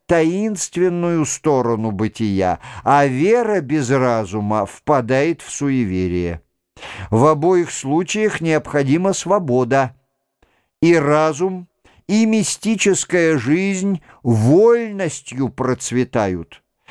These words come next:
Свобода нужна и во взаимных отношениях науки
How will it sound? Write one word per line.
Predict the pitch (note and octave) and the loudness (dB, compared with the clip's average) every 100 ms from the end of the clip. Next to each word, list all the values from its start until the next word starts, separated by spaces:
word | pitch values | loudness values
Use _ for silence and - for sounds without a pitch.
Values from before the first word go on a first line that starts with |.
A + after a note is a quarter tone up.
| - | -10
Свобода | - D#3 D3+ D#3 D#3 G#3+ G3 | 0 2 2 2 2 0 0
нужна | F#3 F3 C3 D3+ F3+ G3 | -2 -2 -2 0 0 0
и | C3+ E3 | -2 -2
во | E3+ F3 | 0 0
взаимных | D3+ E3 E3+ G3+ G3 F3+ | 0 0 0 0 -2 0
отношениях | F3 - F3+ F3 D3+ D3+ D3 D3 - | -2 -2 -4 -2 0 0 0 -2 0
науки | D3 C#3+ C#3+ D#3+ F#3 - A3 G3 | 0 2 2 0 -2 -4 -6 -6